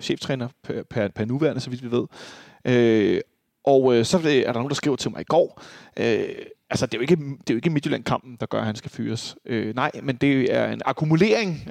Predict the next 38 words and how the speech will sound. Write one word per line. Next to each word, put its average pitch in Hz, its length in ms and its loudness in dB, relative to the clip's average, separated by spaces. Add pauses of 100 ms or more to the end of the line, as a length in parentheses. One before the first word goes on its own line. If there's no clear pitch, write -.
af 139 220 4
lang, 143 240 2
lang, 147 120 4
lang 135 180 0
tids 151 260 4 (100)
alt 143 240 -4
muligt. 110 420 -2 (520)
Det 208 80 6
her, 196 120 8
det - 60 0
er 190 60 4
status 165 460 0
lige 151 120 0
nu. 127 240 -2
Vi 139 100 0
fører 143 320 0
også 127 100 0
i 127 40 -2
Champions 135 340 -2
League, 123 100 2
hvor 123 80 -4
vi 120 60 0
har 120 160 0
et 139 120 -2
point 117 380 -6
efter, 120 440 -4
øh, 107 380 -6 (260)
efter - 160 -4
to 139 160 0
kampe, 113 400 -8
efter - 180 -14
vores 98 160 -10
uafgjort 123 300 -2
mod 107 80 -10
Sevilla 110 360 -8
i - 40 -10
sidste - 320 -10
uge. 117 100 -16